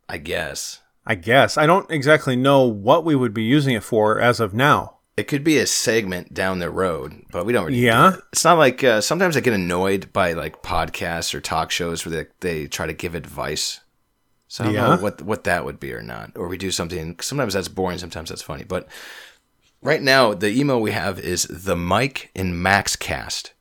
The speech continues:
Speaker 1: at gmail dot com. The Mike
Speaker 2: All one
Speaker 1: and
Speaker 2: word.
Speaker 1: Max Cast, yeah. The
Speaker 2: All
Speaker 1: Mike and
Speaker 2: one
Speaker 1: Max
Speaker 2: word.
Speaker 1: Cast at gmail dot com.
Speaker 2: No caps.
Speaker 1: No caps, no nothing. No,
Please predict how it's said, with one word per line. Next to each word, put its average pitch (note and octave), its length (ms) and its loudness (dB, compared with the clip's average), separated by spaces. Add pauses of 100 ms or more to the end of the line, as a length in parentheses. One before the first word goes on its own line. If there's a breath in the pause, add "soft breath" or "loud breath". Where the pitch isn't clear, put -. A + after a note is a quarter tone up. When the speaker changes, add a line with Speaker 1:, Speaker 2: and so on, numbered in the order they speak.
(520)
Speaker 1:
at F2+ 280 2
gmail F2 500 0
dot D2 280 -8
com. - 400 -12 (480)
The F2 60 -4
Mike F#2 260 0
Speaker 2:
All A2 100 2
one G#2 100 -2
Speaker 1:
and F2 100 -2
Speaker 2:
word. G2 100 -4
Speaker 1:
Max E2+ 240 -4
Cast, - 520 -10
yeah. - 260 -10 (640)
The - 80 -8
Speaker 2:
All B2 60 2
Speaker 1:
Mike A#2 60 8
and B2 80 8
Speaker 2:
one C3+ 100 8
Speaker 1:
Max B2 100 6
Speaker 2:
word. A#2+ 140 6
Speaker 1:
Cast F2 300 -2
at F2 200 -2
gmail G#2+ 420 -2
dot G2 200 -4
com. - 440 -14 (220)
Speaker 2:
No A#2+ 360 4
caps. - 640 2 (720)
Speaker 1:
No F#2+ 100 -4
caps, F#2+ 320 -2
no F#2 120 -2
nothing. E2+ 380 -2
No, F2 120 -4